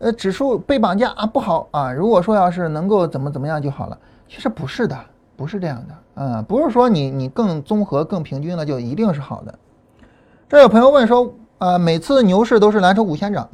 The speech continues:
背后的逻辑是什么？背后的逻辑其实很简单了，蓝筹股不涨，指数就起不来，就那个上证指数，大家特别关心那个指数，它起不来。指数起不来呢，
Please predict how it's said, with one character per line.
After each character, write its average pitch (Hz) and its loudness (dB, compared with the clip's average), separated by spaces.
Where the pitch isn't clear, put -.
背 220 4
后 220 2
的 180 0
逻 123 -2
辑 202 -6
是 135 -8
什 117 -12
么？ 135 -12
背 285 6
后 302 4
的 285 8
逻 196 6
辑 226 -4
其 - -14
实 233 0
很 220 0
简 156 -2
单 143 -2
了， 110 0
蓝 170 0
筹 302 0
股 226 2
不 262 -2
涨， 190 2
指 143 0
数 294 2
就 165 2
起 - -10
不 123 -4
来， 107 -4
就 202 0
那 240 0
个 226 0
上 254 -2
证 247 0
指 123 -6
数， 123 -8
大 175 -4
家 190 4
特 202 0
别 226 6
关 233 4
心 247 -2
那 220 0
个 170 2
指 131 -6
数， 120 -8
它 262 -8
起 - -8
不 123 -4
来。 - -6
指 214 4
数 330 2
起 233 -2
不 196 0
来 190 6
呢， 233 0